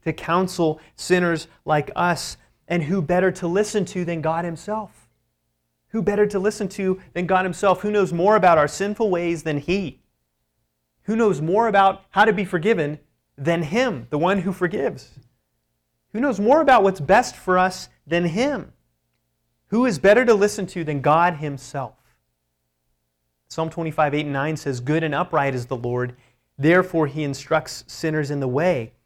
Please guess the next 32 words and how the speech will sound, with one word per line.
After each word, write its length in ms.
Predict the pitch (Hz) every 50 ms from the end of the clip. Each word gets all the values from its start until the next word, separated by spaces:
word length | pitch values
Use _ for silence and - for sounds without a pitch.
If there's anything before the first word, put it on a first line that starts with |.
| _ _ _ _ _
He 120 | - 175
leads 280 | 170 165 175 165 135 131
the 80 | 143 127
humble 400 | - - 202 240 247 226 190 160
in 120 | 147 139
what 120 | 131 123 120
is 180 | 117 110 107
right 300 | 117 117 117 120 113 - _ _ _ _ _ _ _ _ _
and 140 | 139 139 131
teaches 380 | - - 208 208 - 160 139
the 80 | 143 135
humble 300 | 123 139 135 120 123 117
His 180 | 120 117 117
way." 260 | 123 117 110 107 107 - _ _ _ _ _ _ _ _ _ _ _ _ _ _ _ _ _ _ _ _ _ _ _ _ _ _ _ _ _ _ _ _ _
And, 160 | - 131 135 -
and 160 | - 139 135
that's 200 | 143 143 - -
the 120 | - 143
rub, 280 | 123 131 135 131 117 117
isn't 200 | 117 107 113 107
it? 120 | 104 - _ _ _ _ _ _ _ _ _ _ _ _ -
That's 160 | 131 123 -
the 100 | - 131
rub, 260 | 120 123 120 117 110 113
isn't 180 | 107 110 107
it? 100 | 104 - _ _ _ _ _ _ _ _ _ _ _ _ _ _ _ _ _ _ _ _ _ _ _ _ _ _ _ _ _ _ _ _ _ _ _
We 100 | - 135
can 100 | 123 139
be 120 | 127 135 131
so 160 | - 147 139
prideful 420 | - - 143 156 165 160 - 143
sometimes. 680 | 135 - - 120 117 - 110 101 101 _ _ _ _ _